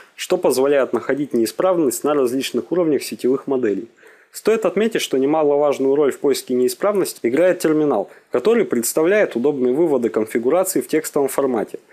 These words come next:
Сегодня мы с вами ознакомимся с большинством приведенных утилит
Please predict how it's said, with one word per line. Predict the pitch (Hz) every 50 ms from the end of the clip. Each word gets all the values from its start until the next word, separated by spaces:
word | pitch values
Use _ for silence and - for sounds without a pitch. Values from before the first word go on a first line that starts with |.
| - - - _
Сегодня | - - 185 226 262 233 196
мы | 135 120 117
с | - -
вами | 160 151 143 135
ознакомимся | 127 120 117 143 - - 226 226 214 180 - - 110
с | 104
большинством | 104 113 110 - 143 127 - - 165 143
приведенных | - 123 120 117 123 135 143 131 127 120 113 -
утилит | 127 127 - 175 208 226 -